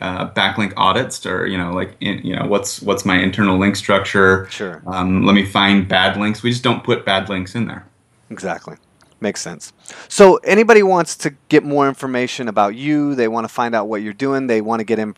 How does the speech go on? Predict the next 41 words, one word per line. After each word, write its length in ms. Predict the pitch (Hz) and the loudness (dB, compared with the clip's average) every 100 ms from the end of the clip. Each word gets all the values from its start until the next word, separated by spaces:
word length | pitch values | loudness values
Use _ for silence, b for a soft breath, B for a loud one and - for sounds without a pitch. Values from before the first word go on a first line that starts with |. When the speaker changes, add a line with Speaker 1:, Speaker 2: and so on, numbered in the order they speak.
| - | -16
Speaker 2:
information 600 | - - 117 110 98 101 | -20 -12 -4 -4 -4 0
about 180 | 98 | 0
SpyFu. 920 | - - 110 104 - 156 151 143 139 - B - | 0 2 2 2 0 0 2 0 -4 -8 B 4
Obviously, 480 | 123 131 120 127 | 6 4 0 0
it's 240 | 113 - - | 0 -2 0
SpyFu, 640 | - 113 113 - 127 113 | 4 6 4 0 -2 0
it's 140 | 104 - | -2 -2
S 300 | 113 - - _ | -2 -2 -6 _
P 240 | - 117 | -10 -8
Y 480 | 101 101 101 101 95 - | -2 4 6 6 2 -2
F 320 | 107 - - | -2 -2 -14
U 360 | 104 110 101 95 | -12 -10 -10 -6
dot 320 | 104 90 - | -2 -2 -4
com, 420 | 101 92 92 101 b b - | -6 -6 -6 -12 b b -10
uh, 280 | 92 90 92 | -6 -4 -2
Speaker 1:
Correct. 160 | 95 | 4
Speaker 2:
SpyFu. 520 | 110 110 - 127 117 | 4 4 0 0 0
And 140 | 104 107 | -2 -4
then 100 | 107 | -4
from 220 | 123 113 | -4 0
there, 300 | 120 127 123 | 4 6 6
I 40 | |
mean, 160 | 120 131 | 4 0
I 100 | 135 | 0
think 220 | 170 175 - B B B | 0 -4 -8 B B B
i-, 60 | 135 | -4
if 260 | 123 139 | -2 2
I 160 | 135 135 _ | 4 2 _
remember 440 | 143 131 131 127 | -6 -2 0 -2
correctly, 560 | - 120 143 175 135 117 | -6 0 2 2 -2 -4
you 180 | 123 123 | 0 0
actually, 580 | 117 - 120 113 104 | 0 -2 -8 -6 -6
uh, 300 | 95 101 98 85 | -4 -4 -4 -8
you 200 | 117 120 | -10 -10
know, 80 | 104 | -10
you 160 | 113 | -4
guys 240 | 127 113 107 | 0 0 0
have, 380 | - 107 107 | 0 0 0
like, 180 | 104 98 | -4 -6
a, 480 | 95 92 90 85 82 - 92 | -6 -6 -6 -8 -12 -12 -8
um, 460 | 95 92 92 98 | -6 -6 -10 -16